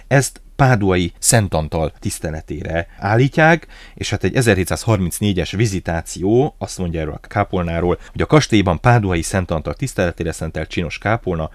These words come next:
vagy udvari imaház található, melyet négy évvel ezelőtt a legjelesebb úr Kászoni Bornemisza János kancellár saját költségén emelt,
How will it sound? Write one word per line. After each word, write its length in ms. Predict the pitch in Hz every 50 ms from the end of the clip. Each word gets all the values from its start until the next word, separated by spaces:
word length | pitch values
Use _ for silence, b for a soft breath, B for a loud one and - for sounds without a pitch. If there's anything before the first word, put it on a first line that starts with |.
| b b
vagy 200 | - - 82 82 -
udvari 300 | 104 113 107 90 80 - -
imaház 420 | 98 98 90 80 - 85 80 -
található, 580 | - - 131 120 104 104 110 98 - - 92 b b b
melyet 240 | - 104 101 90
négy 280 | - 127 143 139 123 107
évvel 280 | 92 82 76 76 71 73
ezelőtt 480 | - 110 107 107 98 98 90 - - -
a 60 | - 92
legjelesebb 540 | 117 127 110 104 95 85 78 - - - -
úr 200 | - 107 104 -
Kászoni 420 | - 104 98 98 - 82 82 78
Bornemisza 460 | 78 85 87 82 80 78 76 - -
János 280 | 80 82 82 80 78 -
kancellár 480 | - - 92 92 - 80 78 80 80 82
saját 320 | - - 113 107 95 -
költségén 440 | - - 85 80 - 87 85 82 82
emelt, 380 | - 92 95 90 82 76 -